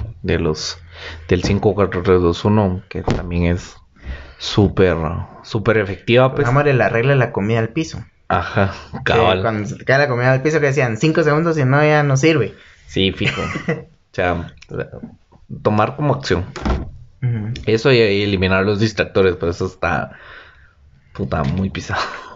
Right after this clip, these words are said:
Speaker 2: Sí, no,
Speaker 1: Esa
Speaker 2: eh,
Speaker 1: sí está
Speaker 2: sí, eso
Speaker 1: complicada
Speaker 2: está
Speaker 1: de hacer.
Speaker 2: Mm.
Speaker 1: Pero yo creo que estas dos sí nos pueden funcionar bastante y les puede
Speaker 2: Creo que son
Speaker 1: funcionar
Speaker 2: más
Speaker 1: bastante.
Speaker 2: fáciles de que las hagamos
Speaker 1: Ajá.
Speaker 2: a eliminar distractores, porque,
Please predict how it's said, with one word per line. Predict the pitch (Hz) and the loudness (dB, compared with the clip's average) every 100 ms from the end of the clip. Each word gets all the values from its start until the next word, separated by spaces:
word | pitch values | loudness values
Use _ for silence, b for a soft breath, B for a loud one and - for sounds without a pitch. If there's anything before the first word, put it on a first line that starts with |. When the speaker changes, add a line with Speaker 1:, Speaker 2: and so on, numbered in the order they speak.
| - | -4
Speaker 2:
Sí, | 269 220 160 | -2 -2 2
no, | 233 233 | 4 4
Speaker 1:
Esa | 180 180 | 4 2
Speaker 2:
eh, | |
Speaker 1:
sí | 147 | 0
está | 135 147 143 | 0 2 2
Speaker 2:
sí, | |
eso | 147 | 0
Speaker 1:
complicada | 117 117 123 120 117 | 0 2 2 2 2
Speaker 2:
está | |
Speaker 1:
de | 110 92 101 | 0 0 -2
hacer. | 87 | -2
Speaker 2:
Mm. | 196 160 101 127 - - | -2 -2 -4 -8 -8 2
Speaker 1:
Pero | 127 127 | 4 6
yo | 123 131 | 4 2
creo | 135 | 0
que | 139 | 2
estas | 135 135 143 | 2 2 2
dos | 135 139 135 - - - - - _ _ - | 2 0 -2 -12 -20 -20 -20 -20 _ _ -10
sí | - 117 | 0 2
nos | 113 | 2
pueden | 123 117 127 | 4 2 2
funcionar | - 123 104 98 110 | 2 2 2 2 2
bastante | 120 - 139 139 143 | 0 2 2 2 2
y | |
les | 98 98 | 0 0
puede | 117 165 | 2 2
Speaker 2:
Creo | |
que | 170 | 2
son | 160 | 2
Speaker 1:
funcionar | 156 151 | 2 2
Speaker 2:
más | |
Speaker 1:
bastante. | 147 160 | 2 0
Speaker 2:
fáciles | - 180 165 | 0 0 0
de | 143 | 0
que | 135 104 | 0 0
las | 95 87 | 0 0
hagamos | 98 143 226 226 107 | 0 0 -2 -6 -8
Speaker 1:
Ajá. | 104 104 | -6 0
Speaker 2:
a | 120 | 2
eliminar | 113 107 107 | 4 2 2
distractores, | 143 - 104 - 147 139 | -2 -2 -4 0 2 2
porque, | - 107 - 85 | -2 -6 -4 -6